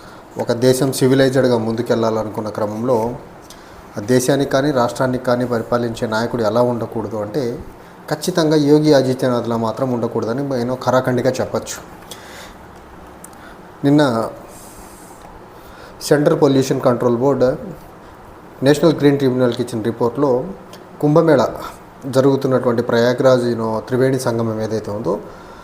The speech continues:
అక్కడ ఉన్నటువంటి వాటర్లో, వాటర్ కంప్లీట్గా, you know,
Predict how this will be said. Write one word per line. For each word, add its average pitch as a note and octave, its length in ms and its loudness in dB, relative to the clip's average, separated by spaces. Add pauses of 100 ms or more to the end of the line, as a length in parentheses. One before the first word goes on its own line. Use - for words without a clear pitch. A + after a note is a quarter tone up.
(220)
అక్కడ C3 260 2
ఉన్నటువంటి D3+ 580 2
వాటర్లో, B2+ 880 4
వాటర్ B2+ 320 2 (160)
కంప్లీట్గా, D#3+ 640 4 (1000)
you C3+ 120 -4
know, A2+ 380 -2